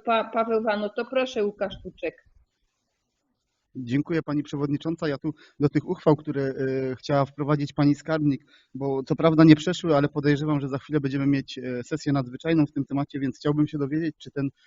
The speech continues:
Speaker 2: bo dostaliśmy to półtorej godziny przed, no, Urząd Miasta pracuje nad tym, e, projektem już ładnych parę tygodni,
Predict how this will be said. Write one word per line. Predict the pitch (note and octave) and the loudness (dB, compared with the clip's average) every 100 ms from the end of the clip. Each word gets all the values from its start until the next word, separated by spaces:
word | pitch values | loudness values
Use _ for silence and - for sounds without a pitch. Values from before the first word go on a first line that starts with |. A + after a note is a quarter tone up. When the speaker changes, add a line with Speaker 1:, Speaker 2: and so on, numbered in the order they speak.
| _ _ _ - | _ _ _ -10
Speaker 2:
bo | C#3 | -8
dostaliśmy | C3+ E3 D3+ D#3+ | -4 0 2 0
to | D#3 | 0
półtorej | D3 E3 D3+ | -6 -2 0
godziny | D3+ C#3+ D#3 | 0 2 2
przed, | D3+ E3+ C#3 | 2 0 0
no, | C#3 C3 | 0 -2
Urząd | C#3+ D3 D3 | -2 2 4
Miasta | D3 C#3 D3+ | 4 0 -8
pracuje | C#3+ - D#3 D3 | -10 -2 0 0
nad | - | -2
tym, | C#3+ C#3 B2+ - | -4 -4 -4 -8
e, | B2+ C3+ C3+ C3 - _ _ _ _ _ _ | -8 -4 -4 -6 -8 _ _ _ _ _ _
projektem | C3 C#3+ D3+ - C#3 | -6 -4 -4 -2 -4
już | C3+ - C3+ | -4 -8 -6
ładnych | C#3+ D3 D3 | 2 2 2
parę | C#3+ C3+ | -6 -8
tygodni, | C#3+ D3 D3 E3 | -6 -4 -2 -4